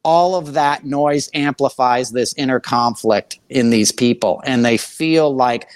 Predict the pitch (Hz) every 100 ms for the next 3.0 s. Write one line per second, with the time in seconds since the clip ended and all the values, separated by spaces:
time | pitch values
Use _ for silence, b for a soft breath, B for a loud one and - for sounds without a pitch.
0 | B - 120 127 123 131 139 139 180 180
1 | 180 160 131 - 165 170 170 170 - -
2 | - - 123 139 - 107 98 85 -